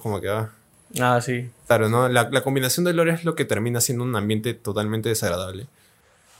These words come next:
Speaker 2: ¿Te acuerdas que algunas marcas también aprovecharon eso? Aprovecharon el bug. Eh, Burger King, que, que tenía su combo, eh, que era, estaba destinado a
Speaker 1: Ah,
Speaker 2: camuflar, a
Speaker 1: ¿verdad?
Speaker 2: camuflar la canchita.
Speaker 1: Sí, sí, sí, sí, es cierto. Era camuflado con canchita y luego abrías tu,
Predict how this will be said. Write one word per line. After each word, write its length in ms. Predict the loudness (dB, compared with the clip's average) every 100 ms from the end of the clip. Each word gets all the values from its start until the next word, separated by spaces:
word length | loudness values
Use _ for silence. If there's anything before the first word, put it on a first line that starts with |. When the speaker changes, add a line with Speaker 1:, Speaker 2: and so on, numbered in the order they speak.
| _ _ -12
Speaker 2:
¿Te 100 | -6
acuerdas 180 | -4 -2
que 80 | -4
algunas 180 | -2
marcas 260 | -2 -2 -6
también 200 | -6 -4
aprovecharon 480 | -4 -4 -4 -4 -4
eso? 160 | -6 -8
Aprovecharon 420 | -8 -8 -6 -6
el 80 | -6
bug. 160 | -8 -12 -14 -6
Eh, 380 | -4 -4 -6 -6
Burger 300 | -6 -6 -6
King, 140 | -10 -10 -14
que, 160 | -12
que 80 | -6
tenía 240 | -4 -2
su 180 | -4 -4
combo, 540 | -4 -4 -2 -2 -4 -14 _ _ _ _ -20 -20 -20 -14
eh, 240 | -8 -4
que 80 | 2
era, 280 | 6 8 6
estaba 460 | 4 0 0 2 2
destinado 480 | 2 2 4 4
a 20 | 4
Speaker 1:
Ah, 40 |
Speaker 2:
camuflar, 460 | 2 4 4 6 6
a 20 |
Speaker 1:
¿verdad? 160 | 6 6 4 6
Speaker 2:
camuflar 220 | 4 4 2
la 80 |
canchita. 480 | 0 -2 -4 -6 -6
Speaker 1:
Sí, 180 | 0 2
sí, 160 | 4 2
sí, 160 | 2
sí, 120 | 2
es 60 | 4
cierto. 440 | 4 4 4 0 -2 -20 -20 _ 2
Era 300 | 6 8 6
camuflado 420 | 4 4 6 6
con 160 | 4
canchita 380 | 0 0 2 2
y 20 |
luego 180 | 4 6
abrías 400 | 6 4 2 -2
tu, 360 | -10 -10 -10